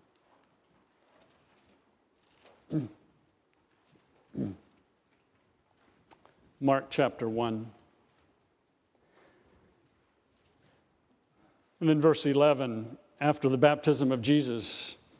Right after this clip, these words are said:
and a voice came from heaven, "You are my son, whom I love. With you I am well pleased."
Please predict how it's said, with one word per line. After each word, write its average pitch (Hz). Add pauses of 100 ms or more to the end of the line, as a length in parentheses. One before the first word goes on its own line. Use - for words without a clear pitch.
(680)
and 160
a 156
voice 180
came 185
from 151
heaven, 123 (440)
"You 147
are -
my 139
son, 110 (880)
whom 127
I 120
love. 113 (800)
With 127
you 143
I 113
am 107
well 107
pleased." 107